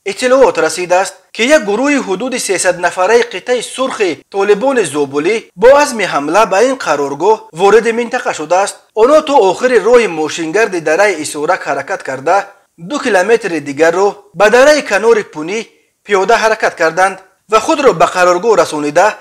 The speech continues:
шабро онҷо сипарӣ карданд. Нерӯҳои мо пас аз расидани иттилоъ қароргоҳро тарк намуда, дар атрофи он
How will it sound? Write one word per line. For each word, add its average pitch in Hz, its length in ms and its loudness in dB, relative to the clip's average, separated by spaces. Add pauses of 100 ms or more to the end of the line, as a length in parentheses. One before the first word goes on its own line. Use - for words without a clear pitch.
(340)
шабро 262 300 2 (160)
онҷо 185 280 -4
сипарӣ 214 380 -6
карданд. 175 320 -2 (240)
Нерӯҳои 254 500 2
мо 247 140 4
пас 269 140 -4
аз 208 100 -6 (100)
расидани 175 440 0 (100)
иттилоъ 180 400 0 (140)
қароргоҳро 208 520 4 (100)
тарк - 220 2
намуда, 151 400 0 (560)
дар 226 200 6
атрофи 262 400 -2
он 208 200 0